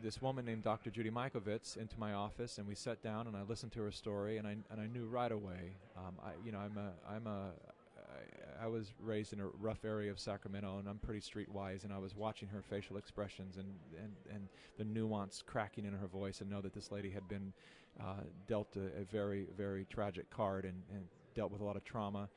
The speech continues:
And I knew she was telling the truth, so I said, "You know, I, I don't know about the movie. I'm not really looking to do, I, I'm really looking to do things right now that, that, that, that help immediately, and to get into a four-year process with a movie, I'm not sure that I'm into that, but I sure would like to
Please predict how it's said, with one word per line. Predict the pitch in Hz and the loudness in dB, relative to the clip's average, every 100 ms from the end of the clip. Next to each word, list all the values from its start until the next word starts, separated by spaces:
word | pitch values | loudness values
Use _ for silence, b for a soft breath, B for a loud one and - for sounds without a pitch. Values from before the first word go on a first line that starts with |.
| B B B | B B B
And | - | 0
I | 123 | 4
knew | 139 | 4
she | 139 | 4
was | 127 117 | 0 0
telling | 127 113 | 2 2
the | |
truth, | 107 165 135 - | 0 2 2 2
so | 107 | 2
I | 104 | 2
said, | - 107 | 2 0
"You | 117 | 0
know, | 127 123 B B B B - | 0 -2 B B B B 4
I, | 143 | 8
I | 143 | 8
don't | 147 | 8
know | 139 | 6
about | 131 123 | 4 4
the | |
movie. | 113 113 113 110 | 4 4 6 4
I'm | 117 | 4
not | 117 98 | 2 4
really | 110 107 | 2 2
looking | 107 113 107 | 0 0 0
to | |
do, | 101 104 104 101 | 2 4 4 2
I, | 104 90 | 0 0
I'm | 107 107 - 113 | 0 -2 -4 0
really | 120 | 2
looking | 113 113 107 | 2 2 0
to | |
do | 101 104 | 2 0
things | - 104 104 | 0 -2 0
right | 101 107 | 0 2
now | 104 101 98 | 0 2 2
that, | 98 - - | 0 -2 -2
that, | 104 - - | -2 0 0
that, | 104 - - | -2 -2 -6
that | 104 - - - | -4 -4 -6 -4
help | - 131 - | 4 4 6
immediately, | 107 113 110 76 107 104 | 2 4 4 2 2 0
and | 104 107 | 0 -4
to | 107 | -2
get | 110 | 0
into | 117 - 107 | 0 0 2
a | 104 | 0
four-year | - 110 110 107 107 | 0 4 6 6 2
process | - 107 107 101 | 2 2 2 -2
with | - 107 | -4 -4
a | 104 104 | -2 0
movie, | 107 104 | 0 0
I'm | 104 | 0
not | 104 | 0
sure | - 120 | 2 2
that | 107 | 2
I'm | 104 | 2
into | 104 104 | 0 2
that, | 110 104 | 2 2
but | 104 | 0
I | 107 | 0
sure | - | 0
would | 143 123 | 0 2
like | 110 | 2
to | - | 0